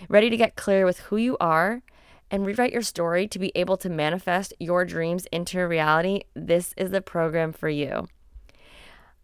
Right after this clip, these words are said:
It's going to be the perfect way to step into twenty twenty-two. We only have about four and a half months left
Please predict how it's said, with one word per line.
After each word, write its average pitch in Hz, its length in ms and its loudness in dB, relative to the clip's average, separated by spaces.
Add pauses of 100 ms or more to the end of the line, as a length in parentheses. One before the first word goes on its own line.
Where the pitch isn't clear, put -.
(120)
It's - 140 -8
going 208 220 2
to 202 100 -4
be 208 100 0
the - 80 -4
perfect - 580 0
way 175 360 6
to - 120 -6
step - 440 0
into 175 280 -2
twenty 185 320 -2
twenty-two. 190 600 0
We 180 100 0
only 196 160 4
have 190 160 0
about 175 220 2
four 226 400 2
and 240 80 2
a 240 40 2
half 208 320 0
months 180 380 0
left 165 400 0